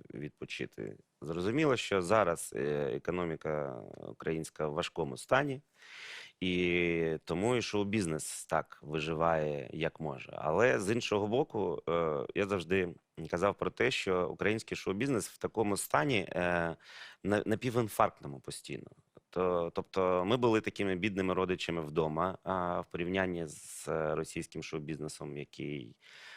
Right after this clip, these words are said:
був заможнішим, більшим, і тут вважався суперзірками, бо вони, е,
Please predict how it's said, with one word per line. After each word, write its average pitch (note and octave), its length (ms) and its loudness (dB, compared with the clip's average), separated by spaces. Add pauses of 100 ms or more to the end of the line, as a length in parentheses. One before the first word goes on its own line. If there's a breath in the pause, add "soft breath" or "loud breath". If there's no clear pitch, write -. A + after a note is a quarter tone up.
був D2+ 200 -4
заможнішим, D2+ 1120 -2
більшим, D2 720 -4
і D#2+ 260 0
тут - 240 -6
вважався D#2+ 460 2
суперзірками, D2 720 -2
бо C#2+ 140 -4
вони, D2 300 -4
е, C2+ 260 -6